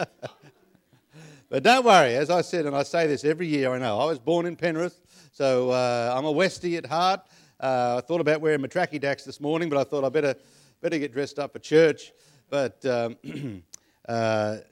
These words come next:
and yet I thought yesterday of my, um, uh, it was the year eighteen hundred, my great, great,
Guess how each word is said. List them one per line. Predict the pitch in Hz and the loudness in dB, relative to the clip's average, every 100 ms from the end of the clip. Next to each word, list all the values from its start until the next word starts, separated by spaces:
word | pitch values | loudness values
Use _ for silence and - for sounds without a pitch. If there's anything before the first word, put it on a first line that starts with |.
| _ _ _ _ _ _ | _ _ _ _ _ _
and | 123 135 | -8 -4
yet | 170 143 | -2 0
I | 147 | -2
thought | 135 185 180 139 | 0 0 0 0
yesterday | 160 - 143 127 120 | -4 -4 -2 0 2
of | 107 123 | 0 -4
my, | 123 120 113 110 | -6 -4 -4 -6
um, | 107 104 98 98 95 _ _ _ _ _ _ _ _ _ _ _ _ _ 104 | -6 -8 -12 -16 -20 _ _ _ _ _ _ _ _ _ _ _ _ _ -18
uh, | 101 95 | -16 -16
it | |
was | 104 | -18
the | 95 | -14
year | 127 143 | -12 -10
eighteen | 135 151 147 127 | -10 -10 -12 -12
hundred, | 160 175 117 101 | -12 -10 -10 -10
my | 113 | -8
great, | 147 151 - | -6 -6 -6
great, | 135 135 | -6 -6